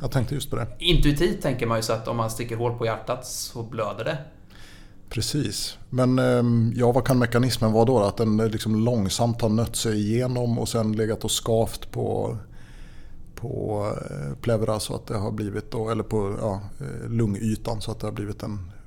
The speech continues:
Speaker 1: pneumotorax och att själva perforationen har läkt innan pneumotoraxen blivit symptomgivande, kanske. Jag vet inte riktigt.
Speaker 2: Kanske. E-, eller att själva, mm, själva elektroden tätar i sig.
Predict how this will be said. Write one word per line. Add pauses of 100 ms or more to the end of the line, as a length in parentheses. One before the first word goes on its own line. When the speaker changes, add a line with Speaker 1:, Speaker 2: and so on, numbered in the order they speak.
(140)
Speaker 1:
pneumotorax
och
att
själva
perforationen
har
läkt
innan (300)
pneumotoraxen
blivit
symptomgivande,
kanske. (100)
Jag
vet
inte
riktigt.
Speaker 2:
Kanske.
E-,
eller
att
själva,
mm, (560)
själva
elektroden
tätar
i
sig.